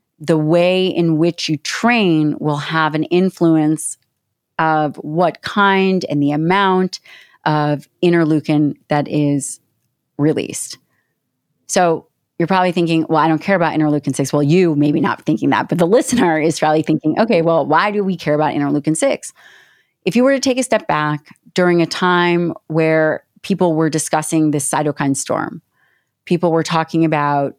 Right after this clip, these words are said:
interleukin six and all these cytokines, here is a myokine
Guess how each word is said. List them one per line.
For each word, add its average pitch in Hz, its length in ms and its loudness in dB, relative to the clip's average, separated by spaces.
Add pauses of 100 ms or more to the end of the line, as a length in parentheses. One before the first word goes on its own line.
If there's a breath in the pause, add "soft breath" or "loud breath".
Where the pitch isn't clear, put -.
(140)
interleukin 143 420 0
six 190 460 -2
and 151 80 0
all 139 140 0
these 143 200 -2
cytokines, 147 840 -4 (640)
here 254 540 0
is 185 200 -2
a 170 280 2 (520)
myokine 151 1200 0